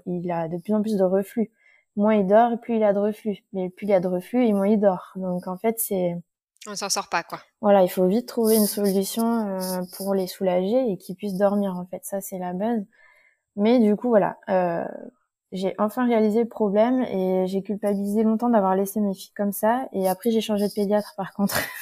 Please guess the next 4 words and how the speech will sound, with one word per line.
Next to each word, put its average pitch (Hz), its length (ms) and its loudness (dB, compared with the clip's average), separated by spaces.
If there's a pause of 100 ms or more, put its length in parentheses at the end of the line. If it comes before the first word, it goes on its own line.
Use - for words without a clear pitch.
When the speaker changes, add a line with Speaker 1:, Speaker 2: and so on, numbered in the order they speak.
(100)
Speaker 1:
<laughs> 277 60 0 (1120)
Speaker 2:
Bon 185 180 -6
point. 165 120 -10 (720)
Speaker 1:
Ouais. 226 280 4